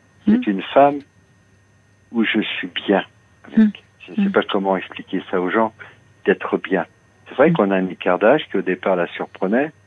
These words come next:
Speaker 2: Qui est d'une
Speaker 1: Et
Speaker 2: quinzaine d'années, en fait. C'est
Speaker 1: on a
Speaker 2: ça.
Speaker 1: treize ans d'écart, et
Speaker 2: Treize
Speaker 1: la
Speaker 2: ans,
Speaker 1: mère,
Speaker 2: oui.
Speaker 1: la mère de mes enfants a treize ans d'écart avec moi.
Speaker 2: Mhm.
Speaker 1: <laughs> C'est marrant.
Speaker 2: Hmm.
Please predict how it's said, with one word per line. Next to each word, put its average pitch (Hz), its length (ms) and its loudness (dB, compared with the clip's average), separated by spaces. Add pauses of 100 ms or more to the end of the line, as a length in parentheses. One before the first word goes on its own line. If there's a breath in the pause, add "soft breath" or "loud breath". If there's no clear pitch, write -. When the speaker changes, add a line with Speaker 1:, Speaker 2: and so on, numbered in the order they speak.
(180)
Speaker 2:
Qui 214 100 6
est 208 60 8
d'une 202 220 6
Speaker 1:
Et 190 40 2
Speaker 2:
quinzaine 208 440 4
d'années, 262 300 4
en 196 100 2
fait. - 420 -6 (420)
C'est - 100 -8
Speaker 1:
on 107 40 4
a 120 80 6
Speaker 2:
ça. 113 120 0
Speaker 1:
treize 117 180 2
ans 113 80 6
d'écart, 143 420 4
et 143 40 6
Speaker 2:
Treize 117 200 4
Speaker 1:
la 107 140 4
Speaker 2:
ans, 107 40 -2
Speaker 1:
mère, 123 580 2
Speaker 2:
oui. 117 60 -4
Speaker 1:
la 123 100 2
mère 139 220 2
de 131 40 -10
mes 127 200 0
enfants 151 480 -2 (680)
a 107 80 4
treize 123 300 -4
ans 123 100 2
d'écart 110 400 -2
avec 90 260 -6
moi. 90 260 -6
Speaker 2:
Mhm. 196 320 4 (160)
Speaker 1:
<laughs> - 720 -14
C'est 76 80 -8
marrant. 95 340 0 (360)
Speaker 2:
Hmm. 214 160 2